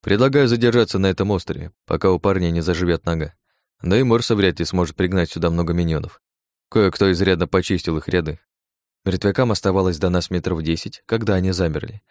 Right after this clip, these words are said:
постояли пару долгих секунд, раскачиваясь, а затем рухнули замертво, словно их выключили. Я на всякий случай отметил расстояние,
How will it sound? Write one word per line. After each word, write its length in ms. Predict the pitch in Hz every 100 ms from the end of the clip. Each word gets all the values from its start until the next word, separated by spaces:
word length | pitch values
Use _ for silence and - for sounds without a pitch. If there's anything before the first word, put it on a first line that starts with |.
| _
постояли 460 | - 135 101 90 78
пару 260 | - 87 82
долгих 340 | 85 82 78
секунд, 420 | - 78 113 131
раскачиваясь, 760 | 123 117 - 104 - 98 98 - _ _ _ _ _ -
а 120 | 117
затем 340 | 101 90 120
рухнули 340 | 117 110 107 101
замертво, 540 | 92 82 80 - 104 _ _ _
словно 320 | - 92 90
их 100 | 85
выключили. 600 | 90 85 87 - 85 - _ _ _ _ _ _ _
Я 160 | 90 92
на 100 | 92
всякий 280 | 98 90
случай 280 | 92 101 -
отметил 400 | 87 92 90 87
расстояние, 640 | 87 - 98 92 78 82